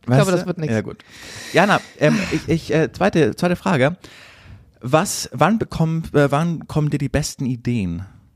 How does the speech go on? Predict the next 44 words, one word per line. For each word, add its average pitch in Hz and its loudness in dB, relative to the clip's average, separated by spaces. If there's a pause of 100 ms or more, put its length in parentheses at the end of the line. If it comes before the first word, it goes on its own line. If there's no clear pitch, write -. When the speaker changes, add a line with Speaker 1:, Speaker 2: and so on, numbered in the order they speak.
(360)
Speaker 2:
Also 131 4
was 156 4
bist 170 4
Speaker 1:
Abends 208 4
Speaker 2:
du 208 0
für 151 0
ein 151 -4
Speaker 1:
vorm 185 0
Einschlafen. 165 -4
Speaker 2:
Okay. 117 -6 (1700)
Speaker 1:
Oder 196 4
auf 175 -2
dem - 0
Speaker 2:
Ja, - -4
Speaker 1:
Klo. 95 0
Speaker 2:
gut. - -4 (260)
<laughs> - -6 (560)
Okay. 117 -8 (160)
Speaker 1:
Ja. 196 -6 (1600)
Ach, 185 -10 (140)
beantwortet 226 2
das 226 -4
schon 240 2
zu 226 -2
Genüge, 196 2
Speaker 2:
Ja, 302 6
Speaker 1:
deine 190 2
Speaker 2:
nee, 151 -10
Speaker 1:
Frage? 190 0
Speaker 2:
hat - -6
schon. - -8 (320)
Weil 147 2
Speaker 1:
<laughs> 139 -2
Ist - -
Speaker 2:
ich 196 -2
bin, 254 2
Speaker 1:
gut. 185 4
Speaker 2:
ich 156 4
bin - 4
so 175 -4
ein 160 -4
klassischer 170 0
weißer 151 2
Papier-Kreativer. 110 -2